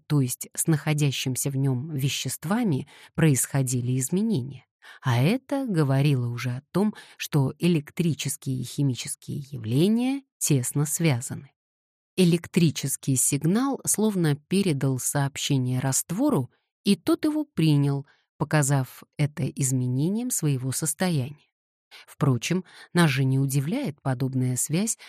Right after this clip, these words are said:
когда мы пользуемся батарейкой или аккумулятором.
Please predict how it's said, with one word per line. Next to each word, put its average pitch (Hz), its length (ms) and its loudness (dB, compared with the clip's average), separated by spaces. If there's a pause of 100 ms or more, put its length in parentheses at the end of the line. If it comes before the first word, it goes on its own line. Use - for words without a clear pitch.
(120)
когда 143 300 2
мы 135 120 2
пользуемся 131 680 -2
батарейкой 139 800 -2
или 135 420 -2
аккумулятором. 165 920 -4